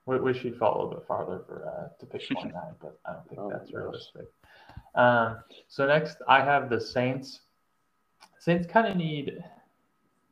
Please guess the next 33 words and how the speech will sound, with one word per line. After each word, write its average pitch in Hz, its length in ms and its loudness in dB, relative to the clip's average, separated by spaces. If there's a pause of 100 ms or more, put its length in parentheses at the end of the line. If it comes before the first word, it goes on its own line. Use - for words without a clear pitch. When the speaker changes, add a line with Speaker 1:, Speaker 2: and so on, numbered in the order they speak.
(380)
Speaker 1:
they're 151 160 -2
kind 247 140 0
of - 80 -2
a - 60 4
weird 123 400 0
team 107 200 -8
'cause 120 180 -12
they're 135 100 -4
gonna, 180 380 0
I 139 60 -8
could 165 160 -4
see 202 120 -10
'em 202 80 -6
being 151 300 -2
good, 104 500 -2 (160)
but 117 120 -4
with 117 140 -6
also 117 240 -4
having, 120 200 0
like, 113 120 -4
a 107 60 -4
lot 101 220 0
of 101 80 -6
holes, - 560 -8 (240)
kind 98 240 -8
of. - 120 -12 (640)
So 120 500 2 (380)
I 135 120 8
just 165 180 -2
went 185 120 0
with 143 180 -4
Jordan 123 300 2
Davis. 107 540 -4